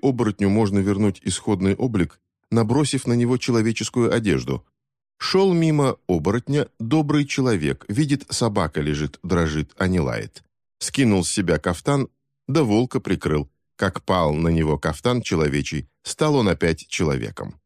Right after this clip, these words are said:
Этот мотив симметричен представлению о том, что оборотень, прежде чем превратиться в животное или птицу, снимает с себя одежду или даже человеческую шкуру, туловище. Согласно свидетельству из Калужской губернии, оборотень может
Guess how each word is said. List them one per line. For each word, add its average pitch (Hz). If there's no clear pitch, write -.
Этот 87
мотив 90
симметричен 104
представлению 82
о 82
том, 107
что -
оборотень, 73
прежде 73
чем 73
превратиться 78
в 69
животное 71
или 82
птицу, -
снимает 110
с -
себя 87
одежду 90
или 98
даже 85
человеческую 85
шкуру, 71
туловище. 69
Согласно 90
свидетельству 85
из 87
Калужской 82
губернии, 82
оборотень 120
может 104